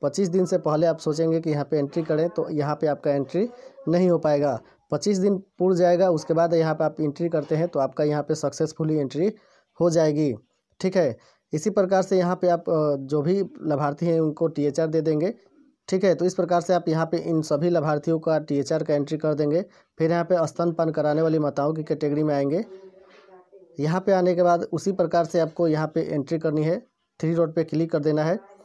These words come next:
क्लिक करने के बाद विकास और पोषण संबंधी विवरण जोड़े वाले पे क्लिक करेंगे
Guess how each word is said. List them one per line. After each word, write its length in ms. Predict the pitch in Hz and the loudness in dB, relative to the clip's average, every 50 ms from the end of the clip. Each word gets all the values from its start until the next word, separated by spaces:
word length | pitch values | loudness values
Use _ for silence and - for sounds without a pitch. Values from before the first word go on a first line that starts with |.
| - - - - - - - | -20 -20 -20 -20 -20 -14 -6
क्लिक 200 | - 160 185 190 | -2 0 0 2
करने 220 | 208 190 180 180 170 | 2 2 2 2 2
के 120 | 180 175 | 2 0
बाद 280 | 160 160 175 185 190 - 160 | 2 2 2 0 0 -2 -6
विकास 420 | 143 143 143 - 156 170 165 180 | -6 -4 -2 0 0 0 2 2
और 100 | 175 170 | 2 0
पोषण 320 | 160 - 147 139 - 165 170 | 0 -2 -4 -2 0 -2 -2
संबंधी 440 | 160 165 147 143 147 143 135 156 | 0 0 0 0 0 0 -2 -2
विवरण 360 | 160 151 147 143 139 160 160 156 | -2 0 0 0 0 0 0 0
जोड़े 240 | 151 147 147 156 | 2 2 2 2
वाले 240 | 156 151 151 147 156 | 2 2 2 0 -2
पे 120 | 156 160 156 | -2 -4 -6
क्लिक 280 | - - 143 156 156 | -4 -4 -4 -4 -2
करेंगे 360 | - 147 147 147 143 170 202 | -2 -2 0 0 0 -2 -2